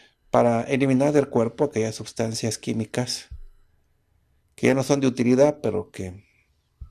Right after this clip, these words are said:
por sí mismas no abandonan nuestro cuerpo. Hay que provocar que ya no estén ahí circulando, ¿no?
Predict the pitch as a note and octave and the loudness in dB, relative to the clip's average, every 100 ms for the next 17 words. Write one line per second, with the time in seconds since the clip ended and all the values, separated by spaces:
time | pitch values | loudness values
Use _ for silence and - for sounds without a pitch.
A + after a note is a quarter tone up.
0 | - _ _ _ _ _ _ _ _ _ | -20 _ _ _ _ _ _ _ _ _
1 | _ _ B2 A2 C#3 D#3 D#3+ D3+ A#2+ A#2 | _ _ 0 2 2 2 2 0 2 0
2 | A#2+ - - - A#2 G#2+ G#2 A2+ A2 G#2+ | -4 -16 -20 -2 0 0 0 -2 -2 -4
3 | - A2 - B2 B2 G2+ - G2 F2+ E2+ | -4 -2 0 -2 -2 -6 -6 -10 -10 -10
4 | - G2 G2 - A2+ G2+ - _ _ _ | -6 -6 -6 -4 -4 -4 -14 _ _ _
5 | _ _ _ - _ _ _ _ _ - | _ _ _ -20 _ _ _ _ _ -4
6 | G2 G2+ G#2 - G#2 G2 G2+ G#2 A2 _ | -2 -2 -4 -4 -4 -4 -6 -10 -16 _
7 | _ _ _ _ _ _ _ _ _ _ | _ _ _ _ _ _ _ _ _ _
8 | _ _ _ _ - - G#2+ A2+ A#2 B2 | _ _ _ _ -2 -2 2 4 4 4
9 | G#2+ G2+ B2 D#3 | -2 -6 -8 -12